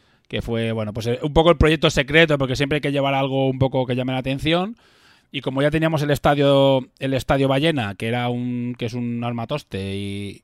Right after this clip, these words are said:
y, mm, ocupaba mucho espacio, que este año, viendo el espacio que nos quedó, lo podíamos haber llevado. Pero dijimos, "Mira, eh, pues vamos a hacer algo novedoso, porque el espa-, el estadio ya se ha visto, vamos a hacer tal". Y decidimos, pues, ponernos con un, con el cosplay de la Shinobi,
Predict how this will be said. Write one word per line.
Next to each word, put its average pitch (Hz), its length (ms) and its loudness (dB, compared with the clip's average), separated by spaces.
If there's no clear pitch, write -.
y, 104 500 -8
mm, 101 380 -14
ocupaba 131 360 -2
mucho 139 220 -2
espacio, 151 360 -2
que 123 60 -6
este 120 140 -6
año, 127 180 -2
viendo 123 300 0
el 127 180 -2
espacio 123 260 -4
que 123 80 -4
nos 120 120 -6
quedó, 123 220 -2
lo 139 80 -6
podíamos 110 220 -8
haber 117 120 -6
llevado. 113 240 -6
Pero 123 260 -2
dijimos, 131 380 2
"Mira, 131 240 2
eh, 123 80 -6
pues 120 180 -4
vamos 143 240 2
a 156 40 2
hacer 147 180 2
algo 139 200 4
novedoso, 147 460 4
porque 131 140 -4
el 117 80 -4
espa-, 135 180 -6
el 120 80 -2
estadio 127 520 -6
ya 127 60 0
se 123 80 -4
ha 127 40 -4
visto, 170 260 -2
vamos 147 140 0
a 139 40 -6
hacer 127 280 -4
tal". 110 200 -10
Y 117 160 -4
decidimos, 113 540 -6
pues, 107 160 -6
ponernos 110 360 -8
con 110 180 -6
un, 110 280 -8
con 110 180 -8
el 113 100 -6
cosplay 107 340 -6
de 104 80 -6
la 107 80 -6
Shinobi, 139 420 -6